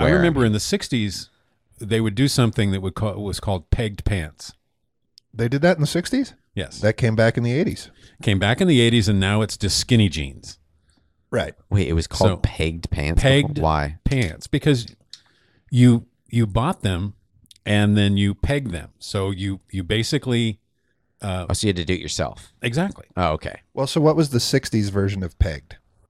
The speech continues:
Speaker 3: Like, how did
Speaker 1: That's
Speaker 3: that work?
Speaker 1: that was the pegged pants.
Speaker 3: Like, well, okay. Well, 'cause in the,
Speaker 1: You'd buy
Speaker 3: like
Speaker 1: a pair of pants,
Speaker 3: Uh-huh.
Speaker 1: and then whoever, you know, your mom would,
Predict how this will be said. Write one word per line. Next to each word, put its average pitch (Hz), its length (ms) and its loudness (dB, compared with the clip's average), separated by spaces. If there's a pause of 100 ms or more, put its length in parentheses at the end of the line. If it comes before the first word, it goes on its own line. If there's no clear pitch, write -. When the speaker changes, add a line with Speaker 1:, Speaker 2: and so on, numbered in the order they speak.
(360)
Speaker 3:
Like, 92 200 -6
how 113 180 -2
did 110 100 -2
Speaker 1:
That's 107 220 0
Speaker 3:
that - 40 -4
work? - 100 0
Speaker 1:
that 127 120 0
was 131 180 0
the 101 60 -2
pegged 85 260 -4
pants. - 380 -18
Speaker 3:
Like, 120 240 0 (380)
well, 123 240 2
okay. 110 340 -2 (340)
Well, 113 200 -2
'cause 110 240 -4 (180)
in 120 120 0
the, 120 60 6
Speaker 1:
You'd 127 100 6
buy 120 140 4
Speaker 3:
like - 80 0
Speaker 1:
a - 40 0
pair 160 140 6
of 165 60 2
pants, 101 440 -2
Speaker 3:
Uh-huh. 104 280 -2 (220)
Speaker 1:
and 113 240 0
then 104 440 2 (260)
whoever, 104 640 2 (460)
you 98 120 -4
know, 90 260 -2 (100)
your 95 200 -2
mom 101 380 0
would, 90 340 -6